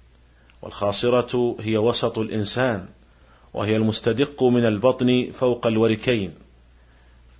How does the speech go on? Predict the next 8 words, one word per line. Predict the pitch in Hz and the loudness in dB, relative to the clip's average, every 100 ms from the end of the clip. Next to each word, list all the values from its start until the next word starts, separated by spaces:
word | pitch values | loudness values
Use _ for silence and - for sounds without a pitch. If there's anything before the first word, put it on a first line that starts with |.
| - - - | -20 -20 -4
فيكره | 117 160 160 143 131 113 | 2 2 4 4 4 2
أن | 127 | 2
يضع | 123 131 120 | 2 4 2
المصلي | 123 117 110 135 131 127 123 | 2 0 0 0 0 0 2
يديه | 113 104 131 113 110 | 2 4 2 2 2
على | 113 113 | 2 2
هذا | 98 117 107 | 2 4 4
الموضع، | 101 110 104 92 | 2 2 0 -2